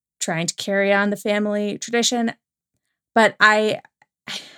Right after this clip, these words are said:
I don't think, even if that is the case,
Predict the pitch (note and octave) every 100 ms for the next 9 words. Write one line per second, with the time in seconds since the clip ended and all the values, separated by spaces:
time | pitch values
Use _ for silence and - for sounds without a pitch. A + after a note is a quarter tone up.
0 | - A#3+ C4 A#3+ A#3 - A3 G3+ - _
1 | - C#4+ C#4+ A#3+ G#3+ F#3+ F#3+ F3+ - -
2 | - F3+ A#3+ F4+ -